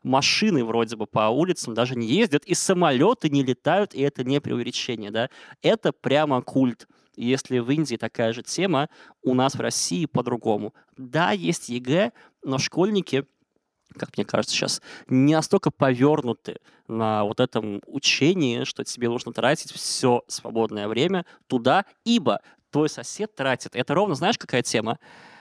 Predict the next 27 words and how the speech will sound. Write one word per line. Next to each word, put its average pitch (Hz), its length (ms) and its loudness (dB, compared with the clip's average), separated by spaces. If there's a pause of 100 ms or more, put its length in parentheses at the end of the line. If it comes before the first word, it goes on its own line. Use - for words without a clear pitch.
(340)
Это 143 240 2
не 147 140 2
столько 175 440 0
самоцель, 147 800 -2 (140)
сколько 131 560 0 (280)
понимание 131 640 2
того, 135 460 0
что 135 180 -4
если 131 280 0 (100)
ты 156 260 2 (500)
не 131 280 2
работаешь, 135 800 0
тире 123 340 -2
учишься - 500 -4 (400)
по 131 140 2
двенадцать 127 360 0
часов, - 380 0 (540)
твой 151 160 2
сосед - 340 -6
Вася, 160 460 0 (400)
или 120 200 -2
в 104 80 -4
случае - 380 -4
Индии 117 400 -2
твой 120 180 -6
сосед 127 340 -6
Раджаб, 127 380 2